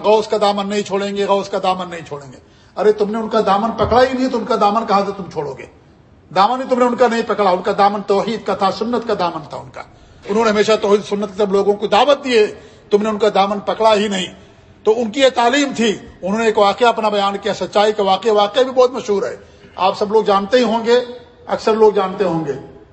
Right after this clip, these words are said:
ان کی ماں نے ان کو پانچ ہزار دینار دیے یا اشرفی دیے، اور اس کے بعد ان کی ماں نے کہا، "بیٹا کبھی جھوٹ نہ بولنا۔" وہ گئے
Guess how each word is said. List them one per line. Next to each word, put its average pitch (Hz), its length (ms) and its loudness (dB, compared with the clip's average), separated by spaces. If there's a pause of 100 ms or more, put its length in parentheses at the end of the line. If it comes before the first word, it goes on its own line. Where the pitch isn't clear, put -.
(260)
ان 196 140 -6
کی 233 140 -4
ماں 208 200 4
نے 233 60 -2
ان 226 140 -4
کو 240 100 4
پانچ 214 320 0
ہزار 214 200 2
دینار 208 360 0
دیے 190 220 -4 (240)
یا 202 100 0
اشرفی 208 400 -2
دیے، 202 220 -2 (460)
اور 208 160 2
اس 202 120 2
کے 220 100 -2
بعد 214 240 2
ان 208 120 -8
کی 220 140 -8
ماں 214 160 0
نے 220 100 -2
کہا، 208 160 0
"بیٹا 208 260 0
کبھی 208 240 0
جھوٹ 185 280 -2
نہ 190 140 -4
بولنا۔" 147 260 -8 (640)
وہ 185 100 -4 (100)
گئے 220 180 6